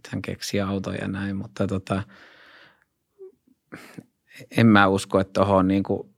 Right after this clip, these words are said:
semmoista niin tarkkaa, mut mä menisin ehkä sen syvemmälle, että, että se on tosi helppo sanoa, että joo, että toi on makea juttu ja, ja tota, joo, mä voisin ottaa käyttöön, mut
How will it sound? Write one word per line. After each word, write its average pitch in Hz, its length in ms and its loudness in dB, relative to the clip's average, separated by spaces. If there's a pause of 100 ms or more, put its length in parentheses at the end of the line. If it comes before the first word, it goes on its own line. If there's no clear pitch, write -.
(920)
semmoista 98 500 0 (600)
niin 101 180 4
tarkkaa, 98 440 4 (300)
mut 110 240 0
mä 120 120 8
menisin 135 380 8
ehkä 123 220 4
sen 127 180 6
syvemmälle, 120 720 6
että, - 260 -6
että 120 160 -2
se 123 80 2
on 120 80 6
tosi 123 280 4
helppo 110 380 4
sanoa, 92 340 2
että 92 160 -4
joo, 95 100 4
että 95 180 -2
toi 98 120 4
on 95 80 4
makea 104 320 4
juttu 98 420 2
ja, 95 200 0 (440)
ja 98 140 2
tota, 92 420 -2 (720)
joo, 101 160 4
mä 98 120 2
voisin 98 280 0
ottaa 98 280 -2
käyttöön, 98 440 -2
mut 98 100 -4